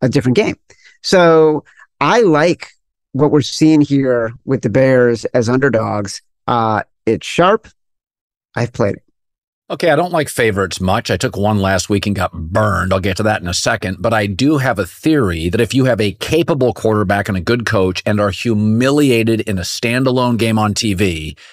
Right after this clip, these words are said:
Speaker 2: you'll empty the bag the following week, play with great emotion and focus. Giants, it's now minus four, uh, at DraftKings. Arizona, I like the Giants a lot. Sharp or square?
Speaker 1: Play it. Play it, play it in your survivor pools. Don't waste your,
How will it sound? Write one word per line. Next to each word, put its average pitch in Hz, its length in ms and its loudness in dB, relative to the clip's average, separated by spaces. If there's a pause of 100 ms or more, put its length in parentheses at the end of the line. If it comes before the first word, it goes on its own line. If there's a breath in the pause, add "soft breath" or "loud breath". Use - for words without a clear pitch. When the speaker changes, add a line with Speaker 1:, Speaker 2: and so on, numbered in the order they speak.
Speaker 2:
you'll 107 240 -4
empty 127 260 0
the 110 100 0
bag 107 280 0
the 87 80 -8
following 101 480 -2
week, 95 240 -4
play 104 160 0
with 95 160 -2
great 113 180 0
emotion 104 400 0
and 95 140 -4
focus. 92 440 -2 (420 loud breath)
Giants, 127 460 0
it's - 160 -8
now 110 200 0
minus 120 480 0
four, 104 480 0 (320 loud breath)
uh, 101 160 2
at 104 80 -2
DraftKings. 101 760 -2
Arizona, 104 680 0
I 107 100 0
like 104 240 0
the 110 80 -2
Giants 98 460 -2
a 95 60 -4
lot. 107 460 -2 (120)
Sharp 95 360 -4
or 98 80 -4
square? 73 440 -6 (480)
Speaker 1:
Play 165 220 4
it. 160 200 2 (300)
Play 151 300 4
it, 143 180 -2
play 151 200 2
it 147 80 4
in 147 80 4
your 143 120 4
survivor 139 600 0
pools. 139 520 -2
Don't 143 320 0
waste 143 340 2
your, 160 120 2